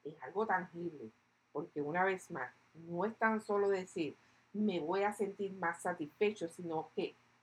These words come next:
vas a ver categóricamente cuánto más satisfecho te vas a sentir,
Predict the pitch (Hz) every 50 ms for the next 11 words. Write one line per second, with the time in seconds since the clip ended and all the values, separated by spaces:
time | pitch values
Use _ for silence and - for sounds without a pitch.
0 | _ _ _ _ _ _ _ _ - 156 160 170 170 185 220 - - - _ -
1 | 180 180 175 190 196 202 185 156 151 151 - - _ _ _ _ _ _ _ 170
2 | 165 156 - 139 143 147 165 196 208 208 220 214 220 226 233 233 240 226 - -
3 | 160 156 165 - - _ _ _ _ _ _ _ _ _ _ _ _ _ _ _
4 | _ _ 220 214 208 220 226 - 233 226 220 220 208 185 196 240 247 - - 247
5 | 220 220 233 226 - - 233 233 226 226 - 220 180 170 - 160 147 143 135 135
6 | - - 160 160 - - 175 170 147 - 135 123 113 113